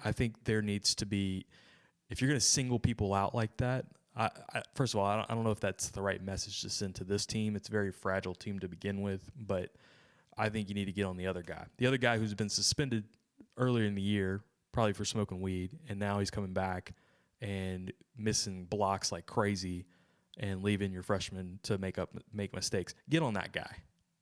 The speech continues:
Um, that's what I was concerned about.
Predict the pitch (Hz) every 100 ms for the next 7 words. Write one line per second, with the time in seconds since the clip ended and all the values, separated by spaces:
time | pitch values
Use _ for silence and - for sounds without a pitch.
0 | _ _ _ _ _ _ - 104 95 95
1 | 147 - 117 101 95 - 92 92 90 92
2 | 82